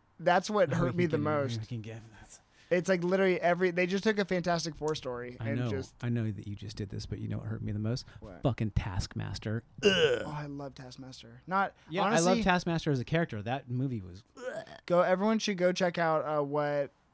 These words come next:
Speaker 1: the Worthless Film Podcast. We, that's where we review,
Speaker 2: Oh, I thought
Speaker 1: um,
Speaker 2: you did it
Speaker 1: Black
Speaker 2: here.
Speaker 1: Widow.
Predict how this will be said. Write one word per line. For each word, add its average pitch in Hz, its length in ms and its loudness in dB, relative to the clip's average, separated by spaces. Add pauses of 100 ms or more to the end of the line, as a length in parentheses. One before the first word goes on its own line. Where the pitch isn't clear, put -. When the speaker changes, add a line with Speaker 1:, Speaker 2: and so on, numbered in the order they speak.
(280)
Speaker 1:
the 156 140 -2
Worthless 175 380 2
Film 170 200 2
Podcast. 180 500 2
We, 151 180 2
that's 147 220 0
where 156 140 2
we 156 160 2
review, 151 760 -2
Speaker 2:
Oh, 170 60 0
I 170 80 4
thought 185 80 0
Speaker 1:
um, 170 100 2
Speaker 2:
you 151 80 0
did 139 120 -2
it 117 40 0
Speaker 1:
Black 156 140 0
Speaker 2:
here. 107 80 0
Speaker 1:
Widow. 160 300 -6